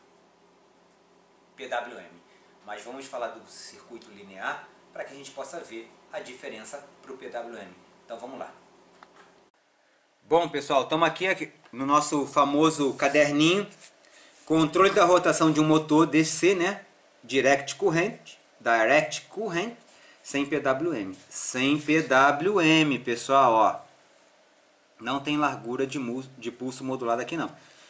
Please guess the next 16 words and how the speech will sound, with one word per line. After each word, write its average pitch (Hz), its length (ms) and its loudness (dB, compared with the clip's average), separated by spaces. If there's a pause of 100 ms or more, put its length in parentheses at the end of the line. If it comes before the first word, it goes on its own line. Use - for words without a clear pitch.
(260)
Controle 143 540 -2
via 123 200 -2
corrente 135 720 -2 (500)
de - 220 0
base, 143 840 0 (300)
a 101 120 -4
saturação 123 520 -4
de 127 80 -4
um 143 80 -4
transistor, 135 560 -6 (400)
que 151 140 -10
pode 131 340 0
ser 113 340 -2 (1080)
N 110 260 -10
P 131 180 -10
N, 135 460 -8